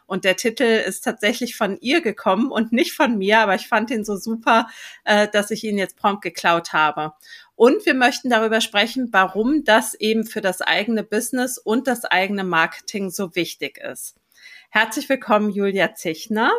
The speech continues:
bei mir im Podcast. Schön, dass du da bist. Julia kenne ich, wie gesagt, bereits seit zweitausendzweiundzwanzig und sie war eben schon Teilnehmerin in der Beta-Runde vom Alles im Griff-Programm und hat mir damals mit ihrem wertvollen Feedback auch sehr weitergeholfen. Und auch danach haben wir immer mal wieder zusammengearbeitet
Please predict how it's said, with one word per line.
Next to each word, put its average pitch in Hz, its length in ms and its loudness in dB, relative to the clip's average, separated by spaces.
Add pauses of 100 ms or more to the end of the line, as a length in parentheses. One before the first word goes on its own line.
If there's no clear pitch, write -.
bei 247 160 4
mir 226 240 2
im 180 160 -6
Podcast. - 920 -2
Schön, 196 280 -2
dass 180 180 -4
du 180 80 -10
da 147 280 -2
bist. - 540 -2
Julia 311 600 2
kenne 269 400 2
ich, 240 180 -2
wie 240 100 0
gesagt, 214 380 -2
bereits 190 560 0
seit 185 380 2
zweitausendzweiundzwanzig 190 1600 -2
und 214 180 -6
sie 196 120 -4
war 190 240 4
eben 190 220 -2
schon 175 220 -6
Teilnehmerin 196 680 0
in 175 140 -6
der 175 100 -2
Beta-Runde 196 840 -2
vom 196 260 -6
Alles 170 320 -2
im 165 120 -8
Griff-Programm 170 800 -4 (320)
und 196 160 -8
hat 220 180 -2
mir 214 80 0
damals 208 480 0
mit 208 140 -6
ihrem 180 200 0
wertvollen 185 440 -2
Feedback 220 400 -6
auch 180 140 -2
sehr 170 200 -2
weitergeholfen. 185 720 -2
Und 175 220 -8
auch 180 140 -2
danach 175 440 0
haben 202 160 -2
wir 185 80 -4
immer 190 180 -4
mal 180 200 -4
wieder 180 220 -2
zusammengearbeitet 196 1200 -2